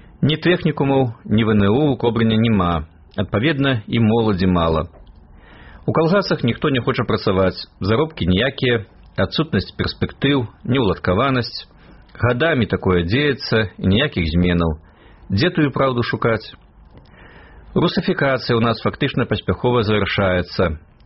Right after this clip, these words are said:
Усе шыльды на крамах, назвы вуліц па-расейску. На расейскай мове прывыклі размаўляць і людзі. Загаворыш па-беларуску, дык на цябе глядзяць, як на іншапланецяніна.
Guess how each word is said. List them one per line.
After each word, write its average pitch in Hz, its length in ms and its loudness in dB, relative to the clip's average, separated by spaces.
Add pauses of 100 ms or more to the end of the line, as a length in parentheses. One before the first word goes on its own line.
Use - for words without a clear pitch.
(100)
Усе 113 320 0
шыльды 131 400 0
на 87 160 2
крамах, 120 480 0
назвы 85 320 0
вуліц 120 320 0
па-расейску. 90 880 0 (500)
На 104 140 2
расейскай 120 400 -2
мове 131 240 0
прывыклі 107 460 0
размаўляць 95 500 0
і 101 60 0
людзі. 80 480 0 (320)
Загаворыш 113 560 0
па-беларуску, 123 720 0 (380)
дык - 180 0
на 117 80 0
цябе 113 320 0
глядзяць, 98 560 -2
як 101 160 -2
на 98 160 2
іншапланецяніна. 90 1040 0